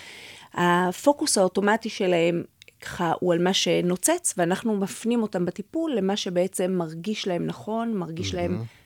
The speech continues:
Speaker 1: מרגש, ולא רק נוצץ
Speaker 2: כן.
Speaker 1: וככה מוגש החוצה.
Speaker 2: אז איך נוצר טיפוס שלוש? מה קורה לו בילדות שהופך אותו לכזה?
Speaker 1: אוקיי, אז שוב, אנחנו מדברים כמובן באופן,
Speaker 2: בגדול,
Speaker 1: אה,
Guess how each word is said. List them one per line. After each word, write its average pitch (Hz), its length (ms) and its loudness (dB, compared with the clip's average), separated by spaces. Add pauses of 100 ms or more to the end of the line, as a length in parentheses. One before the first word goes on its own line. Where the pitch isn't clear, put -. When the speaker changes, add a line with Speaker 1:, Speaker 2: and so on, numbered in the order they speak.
(200)
Speaker 1:
מרגש, 180 640 2
ולא 180 260 4
רק 170 260 0
נוצץ 170 440 -4
Speaker 2:
כן. 170 100 -2 (180)
Speaker 1:
וככה - 220 -6
מוגש 170 340 0
החוצה. - 360 -8 (440)
Speaker 2:
אז 98 200 -6
איך 143 240 2
נוצר 127 560 4 (120)
טיפוס 104 340 0
שלוש? 107 800 2
מה - 120 -12
קורה 98 340 0
לו 92 200 0
בילדות 87 600 0
שהופך - 440 -6
אותו 151 180 -8
לכזה? 82 340 -12 (640)
Speaker 1:
אוקיי, - 320 0
אז 165 240 -2
שוב, 185 400 4
אנחנו 190 240 0
מדברים 202 340 6
כמובן 185 460 0
באופן, 175 340 0
Speaker 2:
בגדול, 160 320 12
Speaker 1:
אה, 180 180 10